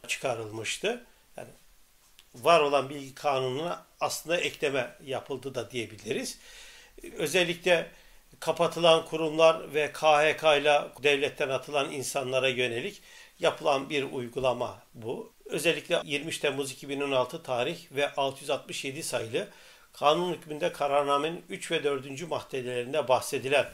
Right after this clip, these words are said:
K H K ile ihraç edilen ya da kapatılan kurumlarda çalışan insanlara yönelik olarak. Ayrıca başta altı yüz yetmiş iki ve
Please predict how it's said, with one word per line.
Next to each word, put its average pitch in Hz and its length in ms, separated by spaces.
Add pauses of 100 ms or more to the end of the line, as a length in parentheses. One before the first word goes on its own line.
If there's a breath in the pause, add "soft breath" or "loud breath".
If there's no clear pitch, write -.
(560 soft breath)
K 139 240
H 139 140
K 151 160
ile 143 180
ihraç 120 360
edilen 147 380 (240)
ya 117 160
da 175 280 (240 soft breath)
kapatılan 143 720
kurumlarda 127 640
çalışan 131 480
insanlara 117 580
yönelik 117 540
olarak. 113 440 (920 loud breath)
Ayrıca 165 500 (100)
başta 156 320
altı 160 220
yüz 156 100
yetmiş 160 380
iki 170 280
ve 156 220